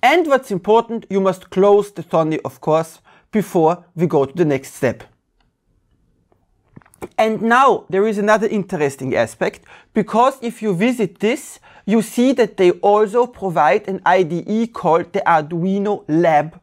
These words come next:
for MicroPython. The important thing here is that the Arduino Lab for MicroPython is a completely different animal compared to the Arduino I D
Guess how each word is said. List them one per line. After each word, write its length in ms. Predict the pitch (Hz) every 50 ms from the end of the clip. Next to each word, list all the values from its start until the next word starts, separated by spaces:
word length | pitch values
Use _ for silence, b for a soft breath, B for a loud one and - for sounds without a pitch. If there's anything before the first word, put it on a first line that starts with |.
| _
for 200 | _ - - 185
MicroPython. 760 | 180 185 190 190 - 147 - - 120 110 113 - - 92 - - - B B B B B B B B
The 160 | - 170 240 -
important 560 | 269 254 254 - 269 269 302 349 339 359 302
thing 300 | - - 294 277 269 240
here 280 | 240 - 247 240 262
is 200 | 240 190 170 -
that 160 | - 180 170 -
the 80 | -
Arduino 720 | - - 196 180 175 175 202 190 220 240 277 294 254 214 185
Lab 480 | 185 185 190 208 233 233 - - -
for 180 | - _ - 202
MicroPython 880 | 196 214 233 226 - 208 185 - 156 120 104 - - 156 147 185 185 B B B B B -
is 200 | 269 269 254 233
a 60 | 240
completely 760 | 233 - - 233 196 - - 240 233 262 294 302 302 311 277
different 580 | 226 - 262 240 247 - 254 226 226 226 214 -
animal 460 | - 202 220 214 214 190 147 117 107 b b b b b b b
compared 760 | - - 214 214 196 - - - 196 196 208 226 254 247 - - _ _ _ _
to 160 | - 220 220
the 120 | 170 214
Arduino 640 | - - 185 180 175 175 180 190 226 240 226 220 - -
I 160 | 165 165 165
D 160 | 156 147 160